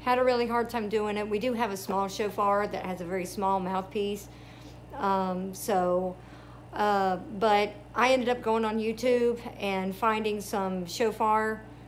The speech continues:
blast sounds, and I just played it really loud.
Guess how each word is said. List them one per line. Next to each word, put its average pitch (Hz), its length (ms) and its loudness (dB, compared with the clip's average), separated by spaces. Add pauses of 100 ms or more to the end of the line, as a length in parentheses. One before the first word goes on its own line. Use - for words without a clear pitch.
(360)
blast 214 480 4 (120)
sounds, 233 720 2
and 202 220 -2
I 196 80 0
just 190 280 -6 (360)
played 208 220 4
it 202 100 -2
really 185 260 0
loud. 175 340 -4